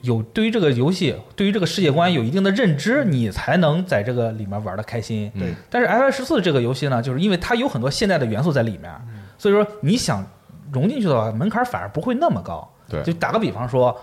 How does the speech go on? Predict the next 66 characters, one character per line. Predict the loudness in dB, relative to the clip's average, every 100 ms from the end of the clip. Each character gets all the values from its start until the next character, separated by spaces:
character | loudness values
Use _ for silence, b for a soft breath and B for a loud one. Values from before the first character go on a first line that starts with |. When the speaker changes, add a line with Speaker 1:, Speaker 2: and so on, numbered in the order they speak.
| B
Speaker 1:
我 | B
在 | 0
里 | 0
面 | 0 -2
扮 | 0 0
演 | 0
一 | -4
场， | -4 -8 -10 -16 B B -6
开 | 0
了 | 2
一 | 4
个 | 4 2 0 B B
舞 | -4
台 | 0 2
剧， | 2 0 -2 -6 -20 _ -20 -20 _ _ -6
对 | -2
吧？ | -2 -4 -10 -14
舞 | -8 -6
台， | 0 0
你 | 2 -2 -4 -12 -10 -2
演 | 0 0
员 | 0 2
呢， | 2
必， | 2 0
必 | -2 -4
须 | -4
是 | -2 -4
一 |
个 | -2 -2 -4
非 | -4
常 | -2 -2
重 | 0 0
R | 0
P | -4 -8
的 |
角 | -8 -8
色， |
因 | -4
为 | -2
你 | 0
要 | 0
在 | 0
上 | -2
面 | -4
去 | -2
扮 | -4
演 | -4
一 | -6
个 |
演 | -6 -6
员， | -8 -10
去 | -10 -8
给 | -8
大 | -4
家 | -4
呈 | -4 -6
现 | -4 -2
一 | -2
个 |
很 | -2 -2
好 | -4 -4
的 | -4
一 |
个 | 0
效 | 2 2
果。 | 0 -8